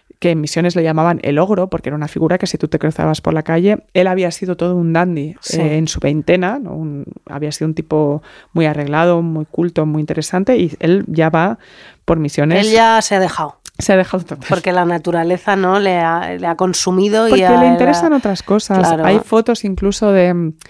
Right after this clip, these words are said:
Speaker 1: él, claro, cuando hacía cuestiones
Speaker 2: Le crece
Speaker 1: consulares.
Speaker 2: hiedra por el oído, ¿no? Y, eh, y ti-, y, eh, y no tiene sangre, tiene tierra.
Speaker 1: ¿Qué?
Speaker 2: No sé, no sé, <laughs> Lucía.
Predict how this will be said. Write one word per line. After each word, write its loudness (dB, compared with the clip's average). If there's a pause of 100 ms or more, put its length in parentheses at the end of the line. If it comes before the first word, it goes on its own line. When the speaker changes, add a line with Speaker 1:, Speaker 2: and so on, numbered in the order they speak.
(380)
Speaker 1:
él, 2
claro, 2
cuando -2
hacía -2
cuestiones -2
Speaker 2:
Le -8
crece 2 (180)
Speaker 1:
consulares. 4
Speaker 2:
hiedra 2
por 0
el 0
oído, -2
¿no? 0
Y, 0
eh, -2
y -12
ti-, -10
y, -6
eh, -8 (120)
y -16
no -8
tiene -6
sangre, -4
tiene -6
tierra. -6 (500)
Speaker 1:
¿Qué? 0 (140)
Speaker 2:
No 2
sé, 2
no 4
sé, 2
<laughs> 6
Lucía. 6